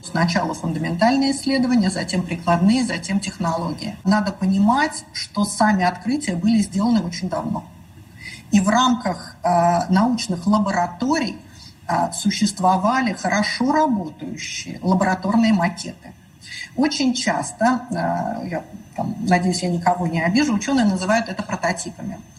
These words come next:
К сожалению, если мы говорим о технологическом предпринимательстве, это еще не прототип, это именно лабораторный макет. И, к сожалению, э, значит,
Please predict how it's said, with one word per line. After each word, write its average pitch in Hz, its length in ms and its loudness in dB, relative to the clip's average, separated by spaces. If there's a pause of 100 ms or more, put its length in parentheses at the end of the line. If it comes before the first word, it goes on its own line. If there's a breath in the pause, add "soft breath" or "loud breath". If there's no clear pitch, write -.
К - 40 -18
сожалению, 226 640 2
если 226 240 -2
мы 190 140 2
говорим 185 360 0
о 170 60 -2
технологическом 185 720 -2
предпринимательстве, 190 1040 0
это 262 280 0
еще 190 440 -2
не 208 120 4
прототип, 170 600 -4
это 175 180 -4
именно 254 440 2
лабораторный 175 640 0
макет. 170 440 0 (600 loud breath)
И, 208 80 4
к - 40 -4
сожалению, 240 800 2
э, 185 240 0
значит, 202 300 0